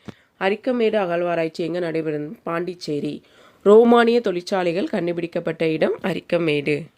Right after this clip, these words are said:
அடுத்த கேள்வி, நீதி கட்சியின் முதல் மாநாடு நடைபெற்ற இடம் எது? நீதி கட்சியின் முதல் மாநாடு நடைபெற்ற இடம் ஆப்ஷன் சி, கோயம்புத்தூர். அடுத்த கேள்வி, ஓவாமலை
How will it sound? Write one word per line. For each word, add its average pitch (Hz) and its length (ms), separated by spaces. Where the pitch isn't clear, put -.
அடுத்த - 260
கேள்வி, 160 420
நீதி 381 340
கட்சியின் 240 540
முதல் 233 360
மாநாடு 202 500
நடைபெற்ற 185 540
இடம் 175 340
எது? 151 340
நீதி 202 300
கட்சியின் 190 480
முதல் 202 360
மாநாடு 175 500
நடைபெற்ற 175 540
இடம் 180 280
ஆப்ஷன் 185 500
சி, - 260
கோயம்புத்தூர். 165 840
அடுத்த 170 280
கேள்வி, 156 360
ஓவாமலை 247 840